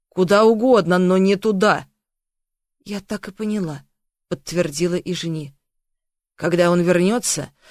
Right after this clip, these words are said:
съездите к родителям, передадите весточку через Мирею. Мои переписки король читает как утреннюю газету.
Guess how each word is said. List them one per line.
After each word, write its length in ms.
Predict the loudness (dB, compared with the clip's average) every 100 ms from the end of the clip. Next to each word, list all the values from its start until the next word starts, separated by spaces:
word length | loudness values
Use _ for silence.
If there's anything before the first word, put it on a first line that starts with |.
| -10
съездите 580 | -4 2 2 2 -2 0
к 60 |
родителям, 640 | 2 2 0 0 0 0 -6 _ _
передадите 560 | 0 2 2 0 -2 0
весточку 460 | 0 0 -4 -4
через 280 | -2 -2 -2
Мирею. 600 | 0 2 2 2 0 -6 _ _ _ _ _ -2
Мои 220 | 0 2
переписки 500 | 0 -2 -4 -4 -2
король 320 | 0 0 0
читает 420 | -2 0 0 0
как 260 | -4 -6 -6
утреннюю 480 | -6 0 2 2 2
газету. 600 | 0 0 -4 -4 -10